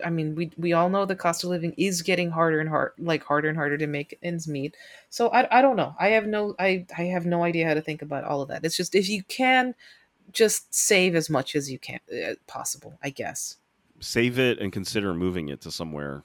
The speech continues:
Speaker 1: Mm-hmm.
Speaker 2: You know,
Speaker 1: Some
Speaker 2: consider, consider where to
Speaker 1: Even
Speaker 2: put it. Ju-, not just
Speaker 1: they
Speaker 2: in a
Speaker 1: won't
Speaker 2: fucking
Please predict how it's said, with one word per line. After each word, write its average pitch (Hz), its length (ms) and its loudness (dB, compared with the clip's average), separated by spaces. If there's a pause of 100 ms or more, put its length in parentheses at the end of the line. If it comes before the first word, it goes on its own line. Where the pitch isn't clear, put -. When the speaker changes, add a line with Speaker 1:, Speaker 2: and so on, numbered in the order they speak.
(440)
Speaker 1:
Mm-hmm. 190 160 -4
Speaker 2:
You 190 100 -4
know, - 140 -12
Speaker 1:
Some 196 140 -6
Speaker 2:
consider, 107 360 -6
consider 165 460 -2
where 127 200 4
to 120 60 2
Speaker 1:
Even 277 440 6
Speaker 2:
put - 80 -20
it. - 240 -20
Ju-, 135 60 -6
not 135 200 4
just - 20 2
Speaker 1:
they 247 160 6
Speaker 2:
in 220 80 4
a 240 60 8
Speaker 1:
won't 285 160 4
Speaker 2:
fucking 240 120 0